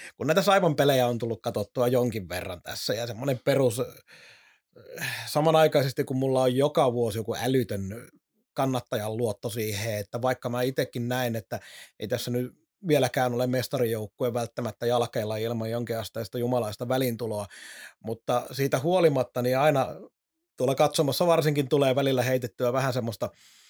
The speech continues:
ähm, perus eteläkarjalaista negatiivista läppää, niin se kolmannen erän alku lauantain pelissä, Saipa tuli siihen tosi hyvin siihen kolmannen erän alkuun ja näytti siltä, että okei, nyt päästään niinku tässä hommassa jyvälle ja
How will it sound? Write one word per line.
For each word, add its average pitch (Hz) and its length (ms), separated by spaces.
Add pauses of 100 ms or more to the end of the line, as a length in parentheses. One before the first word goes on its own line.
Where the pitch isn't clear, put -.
(320)
ähm, 117 240 (440)
perus 151 500
eteläkarjalaista 120 1200
negatiivista 131 800
läppää, 127 500
niin 117 240 (360)
se 131 80
kolmannen 165 460
erän 127 260
alku 139 520
lauantain 123 600
pelissä, 127 600 (320)
Saipa 131 320
tuli 120 260
siihen 123 260
tosi 139 280
hyvin 131 300
siihen 113 220
kolmannen 123 340
erän 120 120
alkuun 123 440
ja 113 60
näytti 123 280
siltä, 160 400
että 151 220
okei, 165 280
nyt 165 200
päästään 135 500
niinku 131 260 (420)
tässä 131 180
hommassa 135 280
jyvälle 139 340
ja 123 200